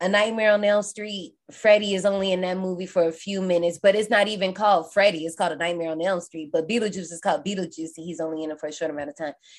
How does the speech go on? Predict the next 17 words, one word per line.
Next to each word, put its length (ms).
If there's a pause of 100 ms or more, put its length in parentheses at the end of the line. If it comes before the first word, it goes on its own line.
(180)
This 260
is 140
Puppet 360
Master, 340
and 100
the 40
puppets 400
are 120
literally 520
in 240
it 100
for 180
less 440
than 440 (480)
five, 240
six 300
minutes. 360